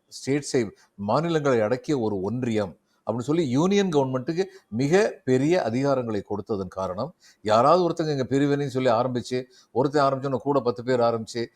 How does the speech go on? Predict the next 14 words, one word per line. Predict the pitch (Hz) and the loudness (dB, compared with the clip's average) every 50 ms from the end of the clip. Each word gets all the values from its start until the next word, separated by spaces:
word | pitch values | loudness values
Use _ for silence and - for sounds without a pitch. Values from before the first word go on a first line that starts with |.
| _ - _ | _ -20 _
இந்த | - 113 117 120 | -10 -4 0 0
இந்தியாங்கிற | 117 110 107 113 135 147 143 156 156 156 147 143 135 | 2 2 2 -2 -2 2 4 4 6 6 4 2 2
ஒரு | 117 113 110 | 2 0 0
கிரேட் | 98 120 139 151 143 - | 0 0 0 0 0 -2
எக்ஸ்பெரிமெண்ட் | 127 110 - - 123 120 117 104 104 - - | -8 -8 -6 -6 -6 -6 -6 -8 -10 -10 -4
ஃபெயில் | 127 147 156 165 | 0 2 4 6
ஆகக்கூடாது | 160 147 135 - - 110 107 104 101 113 110 92 80 _ _ _ _ _ - | 6 6 4 2 0 -2 -2 -2 -2 -2 -4 -6 -8 _ _ _ _ _ -6
அப்படிங்கிறதுக்காக | 107 113 127 120 113 110 101 - 151 165 160 110 | -4 -2 -2 0 -2 -2 -2 -2 -2 -2 -2 -4
கொடுத்தாங்க. | 104 - - 87 - _ _ _ _ _ _ _ _ _ _ - | -12 -10 -10 -12 -12 _ _ _ _ _ _ _ _ _ _ -4
எல்லாருக்கும் | 113 131 160 202 233 240 226 208 175 147 | -2 2 4 4 4 4 2 -2 -4 -2
ஒண்ணு | 113 | 0
தெரியணும், | 127 120 123 113 95 95 - _ _ _ _ _ - - | 0 2 0 0 -2 -6 -12 _ _ _ _ _ -4 0
கான்ஸ்டிடியூஷன் | 139 175 214 214 - 214 190 - - 143 | 2 2 2 0 -2 -2 -2 -2 -2 -4
வந்து | 123 120 135 139 123 107 104 123 - | -4 -4 -2 0 0 0 -2 -4 -8